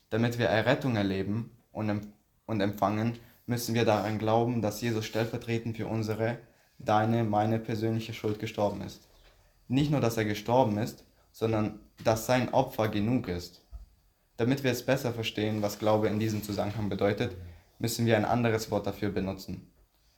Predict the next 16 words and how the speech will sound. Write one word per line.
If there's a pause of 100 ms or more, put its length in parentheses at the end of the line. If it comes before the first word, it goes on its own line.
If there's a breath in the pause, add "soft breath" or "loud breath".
(140)
Als
allererstes
ist
der (320)
errettende
Glaube,
also (360)
wenn
wir
von
errettetem
Glauben,
äh, (300)
reden,
das
ist